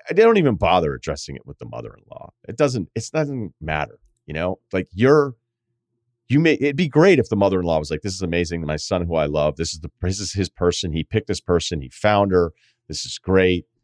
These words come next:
Uh, it apparently isn't gonna go like that, but I, I don't think there's any resolution to this until you get your future husband more on the same page with how you feel about this,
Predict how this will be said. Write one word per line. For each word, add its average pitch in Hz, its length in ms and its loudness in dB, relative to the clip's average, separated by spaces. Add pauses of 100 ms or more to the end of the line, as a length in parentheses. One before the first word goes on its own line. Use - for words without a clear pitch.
(260)
Uh, 82 200 2
it 98 60 4
apparently 117 500 0
isn't 92 220 -2
gonna 71 180 -4
go 82 180 2
like 95 200 2
that, 101 260 0
but 92 100 0
I, 98 100 4
I 120 120 2
don't 143 160 -2
think 151 140 -4
there's 98 200 -4
any 113 200 0
resolution 92 600 -2
to 71 80 -4
this 71 220 -2
until 85 260 -6
you 90 160 -2
get 80 240 -2
your 78 140 -4
future 78 460 -6
husband 76 520 -2 (400)
more 90 340 4
on 76 140 -2
the 67 80 -8
same 67 300 -6
page 69 340 -4
with 69 120 -8
how 73 180 0
you 65 160 -6
feel 65 260 -4
about 60 300 -6
this, - 360 -6